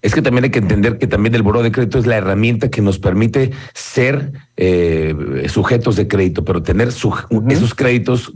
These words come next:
Speaker 1: con cortos o medianos o largos plazos, pero eso también tiene que ver con el score que te va dando la calificación del buró.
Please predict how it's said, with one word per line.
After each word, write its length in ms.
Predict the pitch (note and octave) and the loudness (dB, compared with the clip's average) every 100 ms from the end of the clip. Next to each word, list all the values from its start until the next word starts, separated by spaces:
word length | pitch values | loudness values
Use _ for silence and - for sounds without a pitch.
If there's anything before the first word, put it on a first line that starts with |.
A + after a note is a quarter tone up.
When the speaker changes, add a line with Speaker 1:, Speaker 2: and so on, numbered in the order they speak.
| F#2 | -6
Speaker 1:
con 300 | E2+ D#2 D2+ | -2 0 0
cortos 480 | G#2+ A2 A2 A2 - | 0 0 0 0 0
o 40 | |
medianos 540 | E2 E2 G2+ A2 A2 | 0 2 2 0 0
o 60 | E2+ | 0
largos 380 | F2+ G2+ F#2 F#2 | 0 0 -2 -2
plazos, 380 | B2 E3 A#2+ F2+ | 0 0 0 -2
pero 180 | - G#2+ | 0 0
eso 160 | E3+ | 0
también 280 | D#3+ A2+ A#2+ | 0 0 0
tiene 200 | C#3 B2+ | 0 0
que 100 | G#2 | 0
ver 140 | G#2 | 0
con 160 | A2+ A2 | 0 0
el 140 | F#2+ E2+ | 0 -2
score 300 | - A2+ A2 | 0 0 0
que 120 | G#2+ | 0
te 120 | F#2+ | 0
va 280 | F#2+ A2 A2+ - - - | 0 0 -2 -8 -14 -4
dando 300 | D#2+ A2 A2+ | 0 2 2
la 100 | G2+ | 2
calificación 640 | - F2+ F#2 F2+ E2 G#2 | 0 0 0 -2 0 2
del 120 | G2+ | 2
buró. 240 | E2 F2 | 2 0